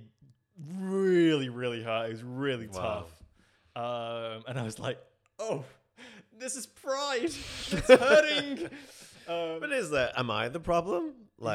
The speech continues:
Speaker 2: Like
Speaker 1: but then, then you kinda go into def-, or you, that's the thing is, like, you go into defense mode when
Speaker 2: Mm.
Speaker 1: it's done in, like, a loving way and, like, it's there to help you. Like, you go into defense mode and you think, like, "No, I, I'm fine. You're the problem." And then you start, then you can attack, then you attack back.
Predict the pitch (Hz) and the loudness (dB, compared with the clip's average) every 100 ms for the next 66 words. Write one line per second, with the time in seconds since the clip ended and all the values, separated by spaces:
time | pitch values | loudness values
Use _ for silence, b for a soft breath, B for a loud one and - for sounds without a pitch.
0 | 226 202 185 220 240 175 214 240 240 220 | 2 2 -2 -2 -4 -4 -6 -6 -8 -6
1 | 202 180 156 147 - 160 165 175 202 - | -6 -8 -12 -14 -10 -10 -10 -10 -10 -8
2 | 202 143 147 127 135 151 160 151 139 156 | -10 -6 -6 -8 -8 -4 -4 -6 -12 -8
3 | 147 135 127 113 117 120 165 160 156 196 | -10 -10 -14 -14 -14 -12 -8 -6 -8 -12
4 | 185 139 131 127 123 226 214 165 165 151 | -10 -8 -8 -8 -10 -10 -8 -6 -6 -8
5 | 135 135 131 123 - b b b _ _ | -10 -10 -8 -10 -12 b b b _ _
6 | - 139 - - 208 143 - 160 - 123 | -12 -12 -6 -4 -4 -6 -6 -8 -8 -12
7 | 107 110 131 b b b _ 147 143 143 | -12 -14 -18 b b b _ -16 -10 -10
8 | 147 147 165 175 139 131 143 135 131 117 | -10 -6 -6 -6 -12 -14 -12 -12 -14 -14
9 | 117 117 120 120 117 - 160 214 - 190 | -16 -16 -16 -14 -14 -14 -12 -10 -12 -20
10 | _ - 190 _ 220 202 - _ 123 220 | _ -16 -16 _ -2 -2 -8 _ -10 -4
11 | 254 151 - 127 123 135 - 196 185 - | -4 -6 -8 -8 -8 -8 -6 -6 -6 -8
12 | 180 165 151 - 185 180 151 160 147 165 | -4 -4 -6 -6 -8 -10 -12 -10 -10 -10
13 | 156 170 180 156 - 135 - 151 113 - | -12 -12 -14 -14 -14 -16 -8 -6 -6 -12
14 | - | -20